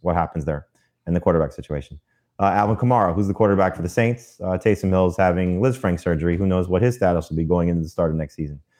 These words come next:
Um, then you get to the other guys, you know, Najee Harris. If he has a quarterback upgrade from Ben Roethlisberger, I have no problem putting him as high as two.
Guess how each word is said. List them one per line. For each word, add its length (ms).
Um, 460
then 140
you 100
get 180
to 100
the 160
other 200
guys, 360
you 40
know, 320
Najee 320
Harris. 320
If 80
he 60
has 160
a 40
quarterback 640
upgrade 460
from 180
Ben 160
Roethlisberger, 640
I 80
have 100
no 120
problem 240
putting 240
him 80
as 80
high 160
as 100
two. 240